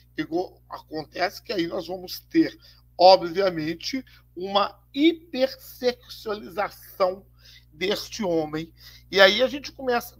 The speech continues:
pensar, né, como que este homem negro acaba sendo construído e visto como um único,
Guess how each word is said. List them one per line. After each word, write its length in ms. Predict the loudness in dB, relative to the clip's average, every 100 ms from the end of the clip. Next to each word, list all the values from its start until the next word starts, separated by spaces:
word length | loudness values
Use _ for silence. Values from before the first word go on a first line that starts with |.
| -20
pensar, 880 | -12 -12 -12 -18 0 4 4 2 -20 _ _ _ _
né, 160 | 2 2
como 420 | 2 -4 -4 -4
que 320 | -8 -8 -8 -6
este 420 | -4 -4 -6 -10
homem 380 | -8 -8 -8 -8
negro 600 | -8 4 4 4 0 -10 -14 -20 -8 0
acaba 600 | 0 0 -2 0 0 -2
sendo 520 | -4 -2 -2 -2 -6
construído 1120 | -8 -10 -10 -14 -14 -12 -10 -10 -10 -12 -16 -18 -20 -16 -6
e 140 | -6
visto 420 | -4 -6 -6 -8
como 440 | -10 -2 -2 -2 -10 -14 -12
um 300 | -10 -6 -6
único, 520 | -6 -8 -12 -20 -20